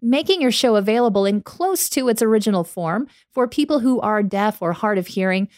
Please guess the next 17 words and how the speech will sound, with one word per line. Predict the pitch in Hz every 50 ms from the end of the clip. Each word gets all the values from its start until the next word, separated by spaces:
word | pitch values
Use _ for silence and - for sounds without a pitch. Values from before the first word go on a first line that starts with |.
| _ _
or | 247 254 - -
otherwise | 240 269 339 330 294 233 190 170 170 180 180 -
can't | - - - 254 277 - -
make | 220 220 220 220 -
use | 226 240 285 262 - -
of | 196 180 -
audio-only | - 196 185 185 196 196 190 - 165 165 160 165 185 202
content. | - - 190 175 170 165 - - 131 107 - - _ _ _ _ _ _ _ _ _ _ -
Minimal | 196 202 214 240 294 359 349 269 226
show | 196 - - 196 175 165
notes | 160 156 175 202 - -
will | 208 196 185
leave | 180 185 196 208 180
many | 170 170 165 190 214
people | 214 214 214 208 - 208 202
wanting | 180 170 170 180 175 190 185 180 175
more | 196 247 269 247 185 160 170 175